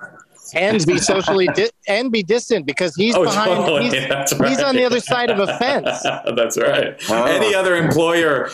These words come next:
Speaker 2: in Florida, I think you're mandated to not wear a mask and breathe in the, uh, particulate of your customers. You have to, like,
Speaker 1: <laughs>
Speaker 2: like, you know, when, you know, you're, you're, like, shotgunning a joint. You have to do that just with a regular breath when somebody walks in your business.
Speaker 1: Yeah, I don't wanna drag Florida too hard 'cause I do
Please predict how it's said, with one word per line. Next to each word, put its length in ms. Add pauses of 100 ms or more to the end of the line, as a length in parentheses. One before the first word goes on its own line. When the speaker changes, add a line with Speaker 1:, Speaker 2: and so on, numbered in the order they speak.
(160)
Speaker 2:
in 400
Florida, 500
I 200
think 200
you're 120
mandated 460
to 100
not 240
wear 100
a 80
mask 460
and 260
breathe 380
in 480
the, 300
uh, 260
particulate 720
of 200
your 100
customers. 560
You 80
have 120
to, 100
like, 140 (220)
Speaker 1:
<laughs> 0
Speaker 2:
like, 200
you 140
know, 220
when, 140
you 120
know, 140
you're, 240
you're, 100
like, 100
shotgunning 500
a 80
joint. 360
You 80
have 80
to 100
do 120
that 140
just 140
with 120
a 60
regular 400
breath 400
when 120
somebody 240
walks 320
in 100
your 120
business. 460 (720)
Speaker 1:
Yeah, 300
I 100
don't 160
wanna 220
drag 420
Florida 400
too 180
hard 240
'cause 140
I 80
do 500